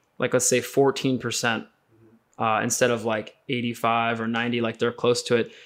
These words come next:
and figure out, um, because that percentage is, is just so low, we know that the demand for these keywords, this product, whatever, is, like, so high that it's outstripping, uh, the,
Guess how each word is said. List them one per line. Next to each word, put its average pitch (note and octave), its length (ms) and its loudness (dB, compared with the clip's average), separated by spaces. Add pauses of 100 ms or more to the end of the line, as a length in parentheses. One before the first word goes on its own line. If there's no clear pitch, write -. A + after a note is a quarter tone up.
(140)
and C3+ 120 2
figure C#3+ 300 4
out, B2+ 400 0
um, A#2 360 -4
because C#3+ 340 0
that C#3 160 2
percentage C3 480 0
is, A2+ 320 -2
is A2+ 220 -4
just - 360 0
so C#3 300 6
low, B2 320 4
we C3 120 2
know C#3 180 6
that C3+ 120 6
the C3 80 2
demand B2+ 760 0 (320)
for A#2 200 -4
these B2+ 400 -2 (120)
keywords, C3 480 4
this B2+ 120 -2
product, B2+ 420 2
whatever, C3+ 260 4
is, A2+ 160 0
like, G#2+ 160 -4
so C#3+ 240 4
high C3 280 2
that C3+ 140 4
it's A#2+ 240 -2
outstripping, B2+ 840 0 (380)
uh, A2 360 -2 (760)
the, G2+ 160 -2